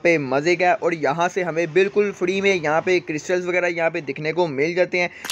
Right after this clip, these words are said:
तो यहाँ पर हम लोगों ने करना है कि event वाले section पर आ जाना है और यहाँ पर आप लोग देख सकते हो new event हमारे पास यहाँ पे आ गया हुआ है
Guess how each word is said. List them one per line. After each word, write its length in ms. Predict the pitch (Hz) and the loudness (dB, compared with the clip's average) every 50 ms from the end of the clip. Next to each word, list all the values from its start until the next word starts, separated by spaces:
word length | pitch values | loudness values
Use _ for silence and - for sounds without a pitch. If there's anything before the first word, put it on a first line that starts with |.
| - - | -6 0
तो 80 | - 196 | 2 2
यहाँ 300 | 196 165 165 175 190 214 | 4 4 2 2 2 2
पर 140 | 190 226 226 | 2 2 2
हम 140 | 202 196 190 | 2 2 0
लोगों 160 | 196 196 208 | -2 -2 -2
ने 80 | 214 | -2
करना 300 | 202 202 175 165 180 196 | 0 0 0 0 0 -2
है 80 | 196 202 | -4 0
कि 100 | 190 208 | 0 -2
event 300 | - - 156 160 175 185 | -2 -2 -4 -4 -4 0
वाले 180 | 196 202 202 202 | 2 2 2 4
section 380 | 202 - 165 - - 196 175 165 | 4 4 4 4 2 -2 -2 0
पर 120 | 190 180 | 0 0
आ 200 | - 123 147 160 | 2 4 2 2
जाना 180 | 170 180 185 190 | 2 2 -2 -4
है 60 | 175 | -2
और 140 | - 175 170 | -2 -4 -2
यहाँ 280 | 160 151 143 165 175 170 | 0 0 0 2 0 0
पर 160 | 185 185 180 | 0 2 2
आप 160 | 175 175 175 | 2 2 2
लोग 120 | 180 175 | -2 -4
देख 200 | 143 147 156 156 | -2 -4 -4 -2
सकते 160 | - 185 175 196 | -4 -2 0 0
हो 80 | 185 | -2
new 240 | 165 165 185 208 196 | 0 0 0 0 2
event 280 | - 180 175 175 175 180 | 2 2 2 2 0 0
हमारे 220 | 175 165 156 151 | 0 2 2 2
पास 200 | 147 165 165 165 | 4 2 2 2
यहाँ 200 | 151 156 151 156 | 2 0 -2 0
पे 160 | 151 170 160 - - | 0 0 0 2 4
आ 160 | 139 156 170 | 4 4 4
गया 160 | 180 175 175 | 4 2 0
हुआ 100 | 170 180 | 0 0
है 60 | - | -2